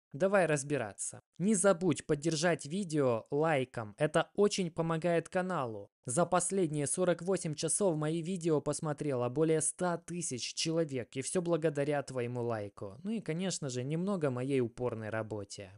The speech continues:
Спасибо большое. Итак, это месячный график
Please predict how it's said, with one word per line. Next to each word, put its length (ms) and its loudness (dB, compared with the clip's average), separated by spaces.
Спасибо 600 -2
большое. 640 -6
Итак, 340 4
это 200 0
месячный 520 -2
график 460 0